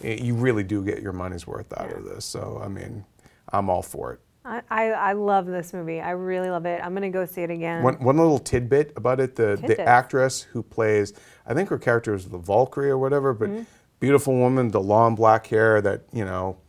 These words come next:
Speaker 1: that was Wonder Woman in George Miller's never made Justice League movie. She, Megan Gale. She was
Speaker 2: Wow.
Speaker 1: cast as Wonder Woman in that movie. And, uh,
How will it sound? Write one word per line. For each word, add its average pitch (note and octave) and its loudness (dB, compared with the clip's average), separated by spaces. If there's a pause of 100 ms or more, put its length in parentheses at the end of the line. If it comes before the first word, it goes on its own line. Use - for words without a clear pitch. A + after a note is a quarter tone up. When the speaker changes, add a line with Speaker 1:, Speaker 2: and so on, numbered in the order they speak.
(1400)
Speaker 1:
that B2+ 8
was C3+ 2
Wonder C3 2
Woman G2+ -2
in G#2 -6
George G#2+ -2
Miller's G#2 -4
never G#2 -2
made F#2+ -4 (160)
Justice - -6
League - -12
movie. - -16 (920)
She, G2+ -6
Megan G#2+ -2
Gale. B2+ -2 (760)
She G#2+ 0
was G2 -2
Speaker 2:
Wow. - -10
Speaker 1:
cast F#2+ -2
as F#2+ -8
Wonder A#2+ -2
Woman F#2 -6
in F2+ -8
that F#2 -4
movie. F#2+ -4 (400)
And, F#2 -2
uh, F2+ 2